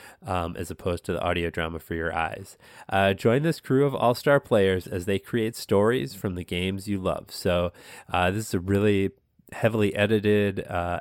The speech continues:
actual play. It's really good. It's really fun, uh, to, to listen to, and they have a,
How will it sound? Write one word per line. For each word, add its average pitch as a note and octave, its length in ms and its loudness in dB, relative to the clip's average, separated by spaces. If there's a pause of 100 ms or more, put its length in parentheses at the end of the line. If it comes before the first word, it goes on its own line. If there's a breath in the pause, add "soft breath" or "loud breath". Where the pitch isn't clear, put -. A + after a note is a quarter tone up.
(120)
actual A2+ 340 0
play. G#2+ 320 0
It's - 240 -6
really F2+ 220 -4
good. F#2 260 -2
It's - 220 -8
really F2 160 -2
fun, F2+ 420 -4
uh, F2 460 -6
to, E2+ 560 -4
to - 100 -6
listen B2+ 280 -2
to, C3+ 340 0
and F#2+ 200 -2
they F2+ 120 -2
have F#2 180 -2
a, E2+ 180 -6